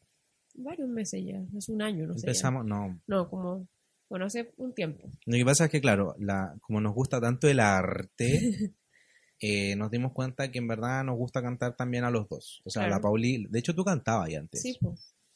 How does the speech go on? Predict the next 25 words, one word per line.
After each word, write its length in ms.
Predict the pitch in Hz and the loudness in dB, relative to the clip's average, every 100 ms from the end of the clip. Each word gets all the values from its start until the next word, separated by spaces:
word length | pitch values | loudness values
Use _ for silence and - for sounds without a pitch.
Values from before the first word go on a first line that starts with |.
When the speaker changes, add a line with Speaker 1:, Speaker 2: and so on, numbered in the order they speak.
| _ _ _ _ - | _ _ _ _ -6
Speaker 2:
Tenía 220 | 101 104 | -2 0
una 160 | 110 95 | 2 2
banda 720 | 87 104 104 95 92 92 90 | 2 2 0 -2 -4 -4 -4
y 80 | 87 | -6
cantaba, 600 | 87 85 90 95 98 95 - - - | -8 -8 -8 -6 -6 -6 -10 -20 -14
cantabas 440 | 113 101 107 101 98 | -12 -10 -6 -6 -4
en 120 | 90 | -6
la 100 | 87 | -8
iglesia. 1000 | 87 85 87 90 127 - - 156 98 92 | -10 -10 -8 -6 -2 -4 -4 -8 -8 -8
Speaker 1:
En 240 | 208 208 | -8 -6
la 80 | 196 | -6
iglesia, 540 | 180 160 147 139 - - | -6 -6 -6 -8 -8 -8
Speaker 2:
Te 60 | |
Speaker 1:
se 100 | 220 220 104 | -4 0 2
va 60 | |
a 40 | 196 | 2
hacer 20 | |
Speaker 2:
viera 320 | 92 185 120 | 2 4 4
Speaker 1:
un 60 | - | 4
Speaker 2:
Jesús 220 | 160 - | 2 2
Speaker 1:
tema 240 | - 185 180 | 2 2 2
de 80 | |
otro 180 | 180 180 | 0 0
Speaker 2:
ahora. 100 | 160 | -2
Speaker 1:
podcast. 460 | 156 151 - 175 | -4 -6 -10 -10